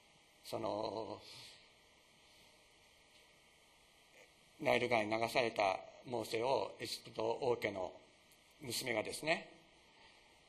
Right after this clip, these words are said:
ファラオの娘が拾って自分の養子、養子にした。だから彼は、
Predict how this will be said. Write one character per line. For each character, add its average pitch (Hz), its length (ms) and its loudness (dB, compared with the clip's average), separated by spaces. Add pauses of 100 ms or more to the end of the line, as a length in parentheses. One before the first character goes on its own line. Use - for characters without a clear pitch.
(240)
フ 131 80 2
ァ - 20 6
ラ 120 100 6
オ 107 60 2
の 101 100 -4
娘 117 300 -4
が 98 240 0 (800)
拾 - 120 -6
っ 113 120 2
て 107 140 0
自 101 120 -4
分 107 160 -4
の 107 100 0
養 107 520 -4
子、 - 160 -10 (120)
養 101 140 -6
子 - 120 -12
に 90 140 -14
し - 100 -16
た。 - 80 -16 (1400)
だ 156 80 4
か 156 80 8
ら 135 80 6
彼 208 260 4
は、 151 340 10